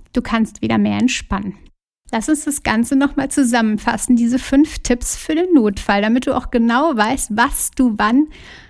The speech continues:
ähm, ja, in solchen Momenten machen kannst. Erstens, Mantra innerlich aufsagen.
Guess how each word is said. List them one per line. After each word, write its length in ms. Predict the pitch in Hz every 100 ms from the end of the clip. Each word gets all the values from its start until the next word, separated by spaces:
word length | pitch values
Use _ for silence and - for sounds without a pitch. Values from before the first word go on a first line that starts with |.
| -
ähm, 300 | 240 226 226
ja, 120 | 233 220
in 140 | 240
solchen 280 | 247 262 285
Momenten 380 | 254 214 233 302
machen 240 | 196 202
kannst. 340 | - - - - _ - -
Erstens, 500 | 247 285 - 339 - -
Mantra 680 | - 220 233 247 - 262 269 -
innerlich 580 | 254 233 226 240 285 -
aufsagen. 640 | 262 277 - 214 208 233